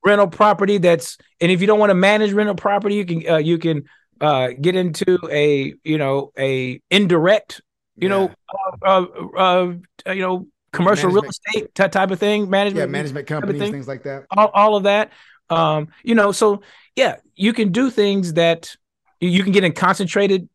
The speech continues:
Speaker 1: wealth if you like,
Speaker 2: Mm-hmm.
Speaker 1: you know, if you get into a stage where you have some assets and you say, "Okay, well, I, I wanna go to the next stage and concent-, have concentrated wealth, take a little bit of risk and maybe op-, uh, l-, quote unquote, leverage my, my,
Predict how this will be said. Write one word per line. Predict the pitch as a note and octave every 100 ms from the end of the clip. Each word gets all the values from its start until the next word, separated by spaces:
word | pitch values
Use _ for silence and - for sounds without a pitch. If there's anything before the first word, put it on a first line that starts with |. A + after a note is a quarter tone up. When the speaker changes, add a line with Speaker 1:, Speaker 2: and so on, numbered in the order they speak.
| _ -
Speaker 1:
wealth | D3+ F#3+ G#3+ E3+
if | D#3+
you | C#3
like, | D#3+ G3+ G#3+ - - B2
Speaker 2:
Mm-hmm. | A#2+
Speaker 1:
you | E3
know, | F#3 G3+ G3+
if | D#3 D3+
you | D#3+
get | F#3
into | F#3 E3+ F3
a |
stage | D3+ F#3 E3+
where | D#3+
you | D3
have | E3 F3+
some | F#3 E3
assets | F3+ F3+ G3 F#3+ E3+
and |
you | D#3+
say, | D#3+ E3+
"Okay, | D#3+ F3 F3
well, | D#3+ E3+ F3 -
I, | C#3+ C#3
I | C#3
wanna | D3+ D3
go | E3
to | E3 D#3
the | D3 C3
next | D3+ C#3
stage | - F3 D#3+
and | C3+ A#2+
concent-, | E3 D#3+ D#3 - _ _ _ _
have | - C#3
concentrated | - E3+ E3+ E3 E3+ D#3+
wealth, | D#3+ E3
take | E3+ D#3+
a |
little | D#3 E3+
bit | D#3+
of | D3+
risk | C#3 F3+ E3+ C3
and | C#3
maybe | D#3+ D#3+ D3+ - _ _ _
op-, | D#3 F3+ D3+ D#3+
uh, | C#3+ C3 A#2+
l-, | B2 - C3+ -
quote | - E3+
unquote, | E3+ D3+
leverage | B2+ D#3+ F3+ F#3 D#3+
my, | D3 D3 C3 - _ _
my, | C3 C3+